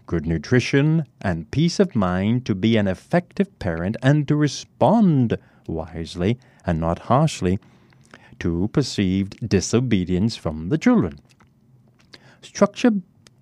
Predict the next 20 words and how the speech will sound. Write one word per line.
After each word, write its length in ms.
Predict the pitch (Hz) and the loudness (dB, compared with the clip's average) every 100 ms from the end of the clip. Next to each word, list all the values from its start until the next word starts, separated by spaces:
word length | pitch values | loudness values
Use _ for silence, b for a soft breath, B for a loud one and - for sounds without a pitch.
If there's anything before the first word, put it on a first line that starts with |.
| - | 2
builds 540 | 110 147 160 170 127 | 6 6 6 4 0
discipline, 800 | - 127 - - 85 78 73 - _ _ - | 2 2 2 -2 -4 -8 -8 -12 _ _ 4
independence, 760 | 214 196 175 117 104 123 131 - | 8 8 6 4 6 4 2 2
and 340 | 131 135 139 127 | 4 4 4 0
self-control 840 | - 87 - 123 113 - 107 110 | 0 0 0 0 0 2 4 4
in 120 | 110 | 4
children 400 | 98 120 113 113 - - | 2 0 0 0 -2 0
and 520 | 190 226 240 247 240 | 2 4 4 2 2
thus 400 | 92 101 - - _ _ _ - | 0 -2 -4 -16 _ _ _ -6
adults. 520 | 277 180 90 - - _ _ b b b b b b b b b | -2 0 -2 -8 -12 _ _ b b b b b b b b b
If 120 | 110 | -4
the 100 | 90 | -2
child 320 | 87 82 73 - | -4 -4 -6 -8
decides 540 | 80 82 80 90 104 | -6 -4 0 -2 0
on 180 | 98 95 | -2 -2
his 160 | 95 | 0
own 400 | 107 120 156 160 | 2 2 2 2
when 180 | 87 113 | 2 2
to 140 | 117 117 | 2 0
eat 300 | 165 220 | -2 -2